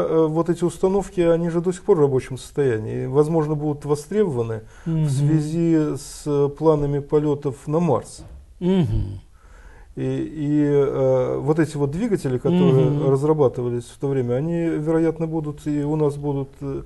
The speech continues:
Speaker 1: н-, э, Россия будет участвовать,
Speaker 2: Мгм.
Speaker 1: э, в этих проектах со своей стороны, поэтому, э, в-, э, установки будут востребованы. Но, э, сами катастрофы, которые, э, сопровождают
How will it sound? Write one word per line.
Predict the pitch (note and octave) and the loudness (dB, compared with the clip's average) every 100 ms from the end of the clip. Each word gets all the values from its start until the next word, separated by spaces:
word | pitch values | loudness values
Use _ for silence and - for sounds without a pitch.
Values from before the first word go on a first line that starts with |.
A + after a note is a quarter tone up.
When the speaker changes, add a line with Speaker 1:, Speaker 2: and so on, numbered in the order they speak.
| - - | -12 -8
Speaker 1:
н-, | D#3 | -8
э, | D3+ D3+ C#3 C3 C#3 D3 D3 | -2 2 2 0 -4 -2 0
Россия | D3+ E3+ D3+ | 0 -2 -2
будет | D#3 F3+ | -2 -4
участвовать, | F3+ E3 - - A#2+ E3+ | 0 0 0 -2 0 2
Speaker 2:
Мгм. | D#3+ C#3+ C#3+ C#3+ C#3+ | 2 2 0 -2 0
Speaker 1:
э, | B2+ B2+ | 2 4
в | C3 | 2
этих | C#3 C#3 | -2 -4
проектах | - F3 G3+ G#3 C#3 | -2 2 2 0 -6
со | - | -6
своей | C3+ D3 C#3 | -6 0 0
стороны, | B2+ C#3 D#3 G3+ G#3 D3 | 0 0 2 2 0 0
поэтому, | C3 D3 D3+ E3 D#3 D3 C#3+ D3 C#3+ | -2 -4 -2 -4 -6 -6 -8 -8 -8
э, | C#3 | -10
в-, | D3+ | -12
э, | C#3+ C#3+ C3+ C#3 | -10 -8 -6 -6
установки | C3+ C#3 D#3 D3 D3+ | -6 -6 -4 -4 -4
будут | C#3 C#3+ C#3 | -6 -6 -6
востребованы. | C#3+ C3+ A2 G#2 G#2 - - - - - | -6 -4 -4 -4 -10 -14 -18 -18 -16 -6
Но, | C#3 D#3 D#3 D3+ | 2 4 4 4
э, | D3+ D3 D3 D3 D3 | 0 0 -2 -8 -12
сами | B2+ - F3 F3+ E3+ | -12 -2 4 4 4
катастрофы, | E3+ F3+ F3 - G#3 G#3+ F3+ | -2 -4 -6 -6 -2 -2 -2
которые, | C3+ D#3 D#3 D3 C#3+ C#3+ | -4 -2 -2 -2 -2 -4
э, | C#3+ C#3 C#3+ B2+ | -8 -8 -8 -6
сопровождают | D3 D3 D3 E3 D#3+ D#3 C3+ A#2 - | -6 -2 2 2 2 4 6 4 0